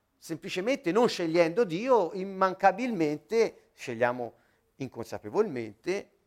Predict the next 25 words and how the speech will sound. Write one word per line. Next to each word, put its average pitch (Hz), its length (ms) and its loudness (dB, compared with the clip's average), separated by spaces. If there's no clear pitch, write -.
il 139 160 -6
nemico. 107 480 -12
Cioè - 160 -2
gli 180 120 -6
prestiamo 185 600 -2
la 165 80 0
nostra 175 340 -2
energia, 147 640 -4
la 117 60 -4
nostra 185 340 -2
forza. 170 600 0
Allora, 208 320 2
la, 135 200 2
il 185 120 -2
segreto 214 440 -2
qual 165 160 2
è? 139 140 4
Nella 208 240 6
difficoltà, 208 720 2
come 220 280 0
i 196 40 -2
tre 208 220 0
giovanetti 185 580 -2
nella 180 140 0
fornace, 170 720 0